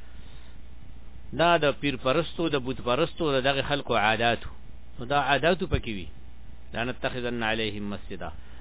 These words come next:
رسول الله صلی الله علیه وسلم ځکه ویلي، «تاسو د قبرونو نه قبله ګاه مه جوړوئ او د هغې نه جوماتونه مه جوړوئ چې هلته خوا کې منځونه شروع کړي او تلاوت پکې شروع کړي.» که دا ښه خبره وي، نو بقي کې به تلاوت کېدو.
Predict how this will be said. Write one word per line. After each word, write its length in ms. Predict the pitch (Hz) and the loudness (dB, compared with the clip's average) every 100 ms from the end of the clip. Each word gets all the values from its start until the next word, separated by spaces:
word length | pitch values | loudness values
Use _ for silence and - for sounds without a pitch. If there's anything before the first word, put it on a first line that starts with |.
| - | -4
رسول 300 | 127 - 185 | -2 0 0
الله 200 | 160 156 170 | 2 6 6
صلی 80 | |
الله 100 | 151 | 4
علیه 80 | 131 | 2
وسلم 180 | 147 151 151 | 2 2 2
ځکه 120 | 180 | 2
ویلي، 340 | 160 156 147 | 4 4 2
«تاسو 280 | 127 147 147 127 | 2 2 2 0
د 80 | |
قبرونو 420 | 127 127 120 147 135 | 0 0 0 0 0
نه 100 | 123 | 0
قبله 360 | 120 107 113 113 | -2 -2 0 2
ګاه 140 | 139 | 0
مه 120 | 151 | 0
جوړوئ 420 | 127 123 110 95 82 - - - - - - - - - - | -2 0 0 -2 -4 -8 -8 -8 -8 -8 -8 -8 -8 -6 0
او 200 | 160 147 | 2 4
د 60 | |
هغې 240 | 135 127 160 | 4 4 2
نه 80 | 143 | 2
جوماتونه 480 | 123 123 113 160 175 | 2 2 2 4 4
مه 120 | 160 | 4
جوړوئ 340 | 156 151 139 | 4 6 6
چې 80 | 135 | 4
هلته 240 | 143 135 | 2 2
خوا 160 | 127 143 | 2 2
کې 120 | 123 131 | 2 0
منځونه 400 | 123 117 147 139 | 0 0 0 0
شروع 240 | 131 123 117 | 0 0 0
کړي 80 | 123 | 0
او 100 | 113 | 0
تلاوت 400 | 147 139 131 139 | 2 2 2 0
پکې 180 | 151 135 127 | -4 -4 -4
شروع 260 | 131 123 | -2 -2
کړي.» 160 | 110 107 - - - - - - - - | -2 -4 -4 -8 -8 -8 -8 -8 -8 -4
که 100 | 123 | 2
دا 160 | 143 | 4
ښه 140 | - 156 | 4 2
خبره 340 | 131 135 170 175 | 0 2 6 6
وي، 140 | 170 | 6
نو 140 | 151 123 - - - - - - | 2 -2 -4 -6 -8 -8 -8 -6
بقي 440 | 101 127 170 170 | 0 0 2 2
کې 80 | 143 | 2
به 100 | 135 | 2
تلاوت 420 | 135 123 131 151 | 4 4 6 4
کېدو. 300 | - 123 95 | 2 0 0